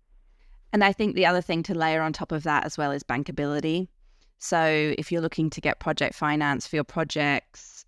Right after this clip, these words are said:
and raise debt, then that bankability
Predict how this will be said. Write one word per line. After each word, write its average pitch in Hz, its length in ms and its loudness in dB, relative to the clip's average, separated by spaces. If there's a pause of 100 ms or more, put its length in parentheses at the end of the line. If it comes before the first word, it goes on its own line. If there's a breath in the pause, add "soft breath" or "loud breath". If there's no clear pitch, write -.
and 151 180 -4
raise 143 220 -2
debt, - 560 0
then 143 540 0 (840)
that - 260 4
bankability 147 960 0